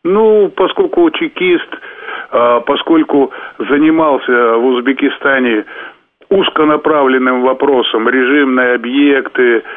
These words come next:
объекты, часть объектов обороны, да, ну, э, да, вот. Мне приходилось в гуще всей этой быть.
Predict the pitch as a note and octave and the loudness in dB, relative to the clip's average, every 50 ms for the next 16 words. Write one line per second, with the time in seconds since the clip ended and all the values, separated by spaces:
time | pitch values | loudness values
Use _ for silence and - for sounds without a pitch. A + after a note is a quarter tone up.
0 | - - - - - A#2 A#2+ A#2 A#2+ B2+ C#3 C#3 C3 A#2+ - - A#2+ - - D3 | -16 -18 -10 -4 -2 -2 -2 0 0 2 2 2 2 0 -4 -8 -6 -4 -2 -2
1 | C3+ - - - B2+ A#2+ B2 B2+ A#2+ G#2+ - - A#2 - - A#2 A#2 A2 A2+ A#2+ | -2 -2 -2 -2 -2 0 2 0 0 0 -2 -4 -6 -4 -2 -2 -2 0 0 0
2 | B2 B2+ C#3 C#3+ C#3+ C#3+ C#3 C3 B2+ A#2+ A2 A#2+ A#2+ C3 C3 C#3+ B2 A2+ A#2 A#2+ | 0 2 2 2 4 4 2 2 0 0 0 0 0 0 0 0 -2 -4 -4 -2
3 | D#3+ F3 C#3+ A2+ G#2+ A2 G#2+ G#2+ G#2 G#2 G2+ G2 F#2+ F#2+ F#2 F#2+ G#2 G2 A2+ B2+ | -2 0 0 0 -2 -2 -2 -2 -2 0 0 -2 -2 -4 -6 -8 -6 -2 0 0
4 | C#3 D3 D3 - - - - - - - - - _ - G#2+ A2+ A#2 A#2+ A2+ G#2+ | 0 0 -2 -6 -12 -18 -18 -18 -18 -18 -20 -12 _ -2 0 2 4 4 4 2
5 | F#2+ - - - _ _ _ _ _ _ _ _ _ _ _ _ _ _ _ _ | 0 -2 -8 -16 _ _ _ _ _ _ _ _ _ _ _ _ _ _ _ _
6 | _ - B2 B2+ C#3 C#3+ D3 D#3+ F#3 G3+ G#3 F#3+ G3 - C#3 C#3 B2+ - D3 C#3 | _ -8 -4 -2 0 0 0 2 2 2 2 0 0 0 -2 -2 0 0 -2 -2
7 | C3+ D3 E3+ F3+ F3 F3 D#3+ D3 - - - - - - - _ _ - C3 A#2 | -2 0 0 2 4 4 2 0 -2 -6 -16 -20 -20 -20 -20 _ _ -12 -8 -8
8 | A#2 A#2+ C3 E3 F#3+ E3 - - - - A2+ - - - C3 A#2+ G#2+ G#2 - G#2+ | -6 -2 0 0 0 0 0 -2 -4 -4 -6 -8 -4 -2 0 0 0 0 0 0
9 | G#2 G#2 G2+ F#2+ F#2 D#2+ | -2 0 0 -2 -4 -4